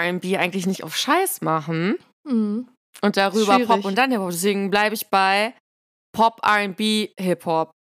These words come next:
Speaker 2: Ja.
Speaker 1: Ja. Ja, bleib ich dann. Weil wenn ich mich entscheiden müsste, dann ja.
Speaker 2: Ja.
Speaker 1: Ja.
Speaker 2: Sehe ich ähnlich. Also ich hätte es genauso eingeordnet. Ähm, auch, ich bin ja auch so Justin Bieber-Fan. Ich feier seine Musik unnormal und generell auch
Speaker 1: <laughs>
Speaker 2: Pop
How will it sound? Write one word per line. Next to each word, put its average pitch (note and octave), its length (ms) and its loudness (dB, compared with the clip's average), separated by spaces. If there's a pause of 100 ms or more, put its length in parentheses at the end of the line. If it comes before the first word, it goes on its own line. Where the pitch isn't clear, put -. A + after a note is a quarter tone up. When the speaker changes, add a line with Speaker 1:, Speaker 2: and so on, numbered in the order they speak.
(400)
Speaker 2:
Ja. G#3 320 -2 (220)
Speaker 1:
Ja. D#3+ 400 -2 (720)
Ja, F3 260 2
bleib F3 260 0
ich E3 120 -8
dann. E3+ 220 -2
Weil F#3+ 240 4
wenn G#3 120 0
ich G#3 80 -4
mich G#3 120 -2
entscheiden B3 500 0
müsste, A#3+ 360 0
dann F#3+ 360 2
ja. D#3+ 340 -4 (1000)
Speaker 2:
Ja. F#3 340 -4
Speaker 1:
Ja. - 220 -10
Speaker 2:
Sehe B3 180 2
ich A#3+ 140 -4
ähnlich. A#3+ 300 0
Also G#3 180 0
ich A#3+ 160 -2
hätte B3+ 140 -2
es - 60 -10
genauso A#3+ 360 0
eingeordnet. B3+ 800 -2 (500)
Ähm, A3 280 0
auch, C4 280 4 (100)
ich A#3 140 -6
bin B3+ 120 2
ja G#3 100 0
auch A#3+ 120 -2 (200)
so A3+ 180 0
Justin A#3+ 300 0
Bieber-Fan. B3 480 0
Ich A#3 100 -4
feier A3 240 0
seine G#3+ 180 -2
Musik A3 280 -2
unnormal A#3 340 0
und G#3+ 120 -2
generell G#3 380 0
auch G3 120 2
Speaker 1:
<laughs> B3+ 500 0
Speaker 2:
Pop C#4+ 200 2